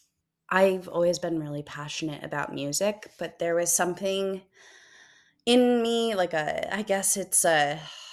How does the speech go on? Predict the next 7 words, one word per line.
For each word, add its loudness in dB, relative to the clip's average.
a 2
voice 4
in 0
my 0
own 0
head -4
telling, -6